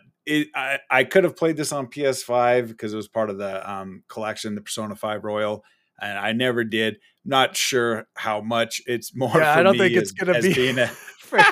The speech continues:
Speaker 2: you.
Speaker 1: <laughs> as being an X bot, as I've been called, and I've been called a pony in the last week by a certain someone.
Speaker 2: Oh,
Speaker 1: It's
Speaker 2: pony,
Speaker 1: a
Speaker 2: pony leader.
Speaker 1: huge get when it, when it comes down to we're, the, the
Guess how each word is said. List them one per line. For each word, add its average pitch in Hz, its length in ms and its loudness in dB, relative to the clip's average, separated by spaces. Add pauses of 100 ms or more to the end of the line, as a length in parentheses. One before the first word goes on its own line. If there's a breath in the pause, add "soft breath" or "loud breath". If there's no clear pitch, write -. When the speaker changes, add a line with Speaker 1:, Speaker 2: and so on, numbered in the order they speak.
(120)
Speaker 2:
you. 196 240 -6
Speaker 1:
<laughs> - 80 0
as 180 140 8
being 208 340 6
an 143 180 6 (100)
X 151 300 4 (140)
bot, 139 460 6
as 127 180 4
I've 120 140 4
been 120 160 0
called, 117 420 2
and 131 200 0
I've 226 100 -2
been 240 100 0
called 220 220 0
a 190 40 4
pony 196 360 0
in 110 60 -2
the 107 100 -4
last 101 340 -4 (160)
week 117 380 -6
by 101 160 -2
a 95 60 -4
certain 104 360 -6
someone. 104 520 -6
Speaker 2:
Oh, - 40 -20 (360)
Speaker 1:
It's 165 220 4
Speaker 2:
pony, 160 280 6
Speaker 1:
a - 20 -2
Speaker 2:
pony 127 180 -4
leader. 135 40 -4
Speaker 1:
huge 135 500 -2
get 113 380 -4 (360)
when 135 220 0
it, 135 120 0
when 131 140 2
it 127 60 2
comes 135 240 2
down 131 260 6
to 127 140 4
we're, 117 240 -2 (180)
the, 123 400 -8
the 113 320 -12